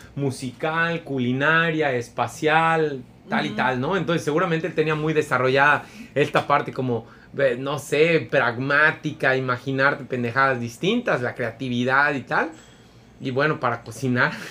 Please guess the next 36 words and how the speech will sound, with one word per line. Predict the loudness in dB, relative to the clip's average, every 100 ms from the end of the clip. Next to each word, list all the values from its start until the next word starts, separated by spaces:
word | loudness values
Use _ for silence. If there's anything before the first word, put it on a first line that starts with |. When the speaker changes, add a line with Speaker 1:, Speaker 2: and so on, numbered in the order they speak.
| -14
Speaker 1:
<laughs> | -10 -8 -6 0
pues, | 6 6 4 -4 -4 -4
Speaker 2:
No | 4
Speaker 1:
pues | 6
vemos | 8 8 6
Speaker 2:
sé, | 4
Speaker 1:
que |
no | 6
era | 6
un | 6
Speaker 2:
ah. | 4
Speaker 1:
genio | 4 4 2
el | 2
vato, | 2 0 0 2
porque | 4 4
así | 6 4
de, | 4 -4 -20 -20 -20 -14 -8
Speaker 2:
Y | -8
Speaker 1:
ponle | 2 2 4 4
una | 4 2
zanahoria, | 2 2 2 2 0 -4 -4
o | 0 0
si | 0
así | -2 0
lo | 0 2
prefieres, | 0 0 0 2 0 -4 -8
una | -4 -2 -2
por | -4 -4
cada, | 0 0 0
coño, | -4 -4 -2 -2
una | -2 -2 -2
o |
dos, | 0 0 -2
o | -4
sea, |
o | 0